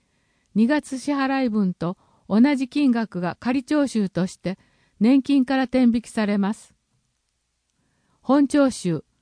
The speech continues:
十月、十二月、翌年二月の支払い分。今年度分の保険料額の確定を受けて、仮徴収額との調整が行われます。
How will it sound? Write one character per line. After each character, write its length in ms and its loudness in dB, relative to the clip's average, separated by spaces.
十 260 2
月、 420 -4
十 240 2
二 140 6
月、 420 -4
翌 320 2
年 240 2
二 160 6
月 280 -2
の 120 0
支 160 -6
払 320 -4
い 60 -4
分。 240 -8
今 300 4
年 200 4
度 120 4
分 240 2
の 200 -2
保 80 -8
険 240 0
料 220 2
額 220 -2
の 120 0
確 260 -8
定 180 0
を 80 0
受 160 -4
け 60 -6
て、 220 -6
仮 260 0
徴 220 2
収 200 0
額 240 -2
と 160 0
の 240 -2
調 220 0
整 220 0
が 140 0
行 140 -4
わ 220 0
れ 100 -4
ま 160 -4
す。 200 -18